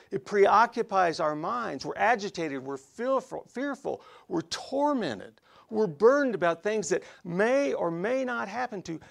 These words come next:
That's where we gravitate to. And Jesus said, "No,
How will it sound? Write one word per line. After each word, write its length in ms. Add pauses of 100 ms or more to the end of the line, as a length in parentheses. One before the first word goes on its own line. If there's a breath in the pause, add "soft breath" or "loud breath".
(100)
That's 360
where 160
we 120
gravitate 600
to. 120
And 100
Jesus 300
said, 200
"No, 600